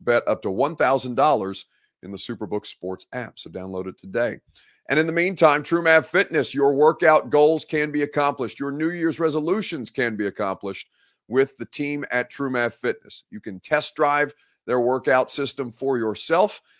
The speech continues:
and get your first class free as a Middle Tennessee resident, true math fitness dot com. So, as we look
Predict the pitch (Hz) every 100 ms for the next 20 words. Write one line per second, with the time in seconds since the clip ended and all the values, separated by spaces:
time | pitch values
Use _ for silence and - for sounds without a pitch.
0 | _ 95 98 113 107 101 - 131 - -
1 | 113 104 - 147 139 101 107 120 - 117
2 | 101 113 95 151 120 90 92 - 135 135
3 | 120 120 107 - 101 - 90 92 87 62
4 | 73 _ _ _ _ _ _ _ - 196
5 | 220 160 - _ _ _ _ _ _ _
6 | _ _ - - 151 160 135 175 165 180
7 | 214